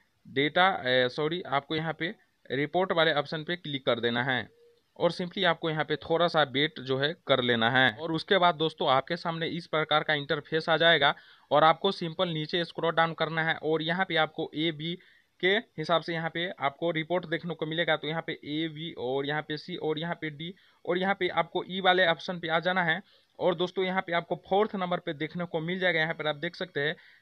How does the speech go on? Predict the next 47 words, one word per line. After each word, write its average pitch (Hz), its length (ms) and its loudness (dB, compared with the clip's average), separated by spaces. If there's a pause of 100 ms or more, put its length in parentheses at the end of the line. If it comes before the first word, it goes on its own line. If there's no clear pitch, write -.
(160)
कैटेगरी, 160 680 -2 (400)
यहाँ 160 180 0
पे 180 140 -2
सीएससी 190 420 -6 (100)
डेटा 147 260 -2
वेरिफिकेशन 165 580 -4
का 156 140 0
यहाँ 165 180 -2
पे 156 120 -4
ऑप्शन 180 220 -8
मिल 175 140 -6
जाता 175 220 -2
है। 165 100 2
सिंपल 180 360 -6
आपको 180 240 -4
दोस्तों 160 320 -6
इस 165 180 -10
वाले 156 200 -2
ऑप्शन 151 320 -6
पे 165 140 -6
क्लिक 180 280 -10
कर 143 140 2
देना 131 240 2
है 127 200 2 (420)
और 170 120 -2
क्लिक 202 280 -2
करते 196 200 2
ही 180 100 -2
यहाँ 175 120 2
पे 170 140 -4
थोड़ा 160 260 -2
सा 165 120 -6
फिर 175 180 -6
से 170 180 -4
ये 156 80 0
ब्राउज 143 320 2
लेगा 160 260 2 (300)
और 156 160 -2
उसके 180 220 -4
बाद 165 180 2
आपके 151 240 -2
सामने 156 340 -6
इस 170 140 -10
प्रकार 147 340 -2
का 151 120 2
इंटरफेस 139 500 -4 (100)
कुछ - 320 -10